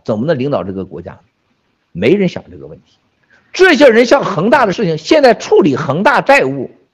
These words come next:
欺压百姓，摸底。现在你看对恒大的党内，我跟你们说了吧，这一二三方式，我说这一二三都不会发生。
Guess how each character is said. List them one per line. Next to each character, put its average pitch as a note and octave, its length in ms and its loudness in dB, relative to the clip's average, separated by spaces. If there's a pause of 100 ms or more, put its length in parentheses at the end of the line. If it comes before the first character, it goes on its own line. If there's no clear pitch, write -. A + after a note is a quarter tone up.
(180)
欺 - 260 -6
压 C4+ 180 2
百 G#3+ 200 -2
姓， G#3+ 200 -2
摸 B3+ 280 2
底。 D3+ 280 -4 (300)
现 - 140 -10
在 G#3+ 40 -2
你 G3 60 -4
看 F3+ 140 0
对 G3+ 100 2
恒 F3 160 -6
大 G3+ 140 4
的 D#3+ 120 0 (200)
党 C3+ 180 -2
内， F3 80 -4
我 D#3+ 60 -6
跟 F3+ 100 -6
你 - 20 -8
们 E3 80 -6
说 F3 160 2
了 F3 80 2
吧， D#3+ 300 0 (480)
这 A#3 200 2
一 F3+ 340 -2
二 G#3 180 2
三 G3 220 0
方 F#3+ 200 0
式， F#3 60 0
我 B2+ 140 -4
说 E3 120 0
这 A3+ 200 -10
一 A3+ 100 -2
二 G#3 160 4
三 F#3+ 220 -2
都 C3+ 100 -2
不 F#3+ 100 -8
会 D#3 160 -4
发 G#2+ 160 -8
生。 E2+ 200 -14